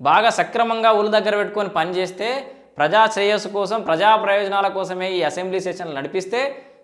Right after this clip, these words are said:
ప్రజలకు ప్రయోజనం చేకూర్చే నిర్ణయాలు ఏమన్నా చట్టాల సభల్లో పనిచేస్తే వాళ్ళకి పూర్తి స్థాయిలో మెజారిటీ ఇచ్చేదానికి తెలంగాణ ప్రజలు సిద్ధంగా ఉన్నారు. ఇంకొక మాట అన్నాడు, మీకు గుర్తు చేయాలి,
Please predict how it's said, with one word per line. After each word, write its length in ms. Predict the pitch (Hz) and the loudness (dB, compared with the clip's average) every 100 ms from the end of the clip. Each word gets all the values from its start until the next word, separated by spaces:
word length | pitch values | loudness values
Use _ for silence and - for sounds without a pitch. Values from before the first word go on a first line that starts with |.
| _ | _
ప్రజలకు 460 | 143 170 202 208 202 | -4 0 -2 -2 -4
ప్రయోజనం 640 | - - - 151 185 196 | -6 -12 -4 -2 -2 -4
చేకూర్చే 480 | 160 185 180 175 180 | -4 -4 -4 -6 -4
నిర్ణయాలు 500 | 143 143 175 180 175 | -4 -4 -4 0 0
ఏమన్నా 240 | 175 175 - | -2 -4 -4
చట్టాల 240 | 147 180 170 | -4 -4 -2
సభల్లో 440 | 175 170 170 170 | -2 -2 -2 -4
పనిచేస్తే 880 | 147 - 139 170 185 190 415 440 440 - - _ _ - | -6 -8 -6 -2 -2 -2 -4 -6 -8 -18 -20 _ _ -6
వాళ్ళకి 480 | 139 165 185 185 185 | -2 0 -2 -6 -10
పూర్తి 400 | 170 175 185 185 | -6 -6 -6 -8
స్థాయిలో 320 | 180 165 165 | -4 -4 -2
మెజారిటీ 360 | 147 147 156 147 | -4 -2 -4 -6
ఇచ్చేదానికి 300 | 151 147 143 | -10 -10 -10
తెలంగాణ 400 | 143 147 147 143 | -8 -8 -8 -8
ప్రజలు 280 | 135 127 | -8 -10
సిద్ధంగా 300 | 131 127 135 | -12 -10 -8
ఉన్నారు. 420 | 131 127 143 - - - - | -8 -8 -6 -8 -14 -18 -2
ఇంకొక 200 | 220 247 | 0 2
మాట 260 | 214 247 | 4 4
అన్నాడు, 400 | 262 254 208 175 | 2 -2 -4 -6
మీకు 320 | 151 147 185 | -10 -8 -6
గుర్తు 260 | 165 175 175 | -2 -4 -2
చేయాలి, 400 | 277 240 196 143 | 0 0 -2 -4